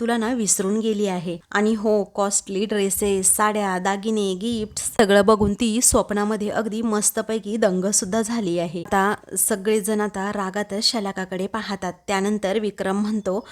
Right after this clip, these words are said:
"अरे सुधाकर, समजव ना तुझ्या लेकराला. अरे, तू एक इंजिन ड्रायव्हर म्हणून जॉईन झालास आणि इंजिन ड्रायव्हर म्हणूनच रिटायर्ड झालास. तुझा काय फायदा सांग बरं? आयुष्यात कधी प्रोग्रेस केलंय का? नाही ना?" तेव्हा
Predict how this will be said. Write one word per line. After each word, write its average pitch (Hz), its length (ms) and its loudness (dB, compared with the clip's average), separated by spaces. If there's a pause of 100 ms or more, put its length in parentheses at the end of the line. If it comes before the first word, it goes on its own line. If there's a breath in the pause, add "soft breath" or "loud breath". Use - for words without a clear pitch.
(360 loud breath)
"अरे 214 300 2
सुधाकर, 214 580 0
समजव 220 480 0
ना 254 300 0
तुझ्या 214 220 -4
लेकराला. 202 600 -2 (200 soft breath)
अरे, 208 260 0
तू 226 180 -4
एक 208 280 2
इंजिन 202 380 0
ड्रायव्हर 196 360 0
म्हणून 226 300 0
जॉईन 190 340 0
झालास 196 640 0
आणि 220 300 2
इंजिन 214 320 0
ड्रायव्हर 196 380 0
म्हणूनच 220 520 -2
रिटायर्ड 190 480 -2
झालास. 220 560 -2 (200)
तुझा 214 260 2
काय 208 340 -2
फायदा 196 300 -4
सांग 214 300 0
बरं? 196 180 0 (120)
आयुष्यात 208 480 -2
कधी 202 180 -2
प्रोग्रेस 208 500 -4
केलंय 202 300 -4
का? 196 180 -6
नाही 190 340 0
ना?" 226 220 0 (260)
तेव्हा 220 140 6